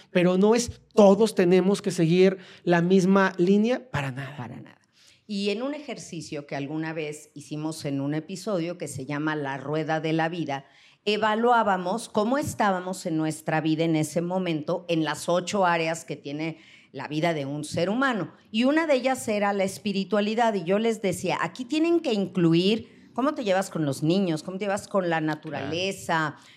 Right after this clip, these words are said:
Speaker 2: eh, con el mundo en general, y qué tanto te escuchas a ti mismo".
Speaker 1: De
Speaker 2: La
Speaker 1: acuerdo.
Speaker 2: espiritualidad, estoy,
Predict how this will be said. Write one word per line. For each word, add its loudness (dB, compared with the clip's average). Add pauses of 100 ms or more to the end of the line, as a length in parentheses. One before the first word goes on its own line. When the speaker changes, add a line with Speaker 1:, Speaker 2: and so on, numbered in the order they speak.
(120)
Speaker 2:
eh, -4
con -4
el 0
mundo 0
en -2
general, -4
y -10
qué 2
tanto 0
te -4
escuchas -8
a -8
ti -8
mismo". -4
Speaker 1:
De 4
Speaker 2:
La 4
Speaker 1:
acuerdo. -2
Speaker 2:
espiritualidad, 0 (420)
estoy, 0